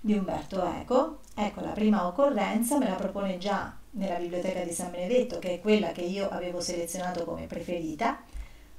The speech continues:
Quindi verifico che il libro sia disponibile e difatti lo è, non è in prestito ad altro utente.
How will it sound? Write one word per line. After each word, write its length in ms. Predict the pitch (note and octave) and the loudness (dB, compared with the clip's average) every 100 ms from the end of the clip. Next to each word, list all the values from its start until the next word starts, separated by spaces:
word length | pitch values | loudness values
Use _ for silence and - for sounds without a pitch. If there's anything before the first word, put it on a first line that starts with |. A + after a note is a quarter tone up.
| - - | -18 -4
Quindi 520 | D4+ C4+ A3 G3+ - - - - - - - - - - - - - - | 6 8 8 6 0 -10 -16 -14 -16 -14 -14 -14 -16 -18 -18 -16 -16 0
verifico 720 | C4 E4 B3 A3+ C4+ D#4 E4 | 4 8 8 6 4 6 6
che 100 | D#4 | 8
il 120 | D4 | 8
libro 520 | G#3+ F#3 F3 A#3 B3+ - - - - | 6 2 2 2 2 -4 -16 -20 -4
sia 420 | - B3 G#3+ G#3 | 2 6 6 6
disponibile 920 | G3 - G#3 G3 E3 D#3+ E3 D#3+ - - | 2 0 2 0 -2 -2 -2 -2 -6 0
e 120 | D#4+ | 4
difatti 440 | D4+ F3+ D3+ G3+ | 4 2 -2 -2
lo 100 | F#3+ | 4
è, 180 | G3+ F#3+ F3+ | 4 4 0
non 180 | A3 | 2
è 80 | B3 | 2
in 100 | B3 | 2
prestito 460 | F#3 - - F#3+ F3+ | -2 -2 -2 -6 -4
ad 80 | F3 | 0
altro 320 | F3 E3 F3 | 0 0 -2
utente. 540 | F3 E3+ D3+ D3+ E3+ | -2 -4 -4 -6 -6